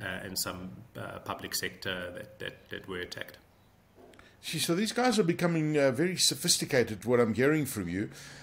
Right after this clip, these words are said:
Speaker 2: Um, and I, I imagine things like ransomware is also a big thing. I mean, the, the ransomware that we actually hear about,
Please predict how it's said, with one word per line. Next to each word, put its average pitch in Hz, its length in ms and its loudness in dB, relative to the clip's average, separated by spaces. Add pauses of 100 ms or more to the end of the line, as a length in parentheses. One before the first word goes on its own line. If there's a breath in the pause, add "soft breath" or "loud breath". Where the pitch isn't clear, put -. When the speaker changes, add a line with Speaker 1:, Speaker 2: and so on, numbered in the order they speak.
(180 loud breath)
Speaker 2:
Um, 151 400 6
and 165 200 4
I, 156 220 4
I 151 120 10
imagine 170 360 4
things 156 300 0
like 135 140 4
ransomware 123 840 6
is 120 240 2
also 156 340 6
a 127 60 8
big 131 180 4
thing. 104 240 0
I 110 60 2
mean, 131 100 4
the, 143 80 8
the 131 220 4
ransomware 160 560 6
that 139 180 2
we 139 80 2
actually 135 280 0
hear 165 340 8
about, 107 400 4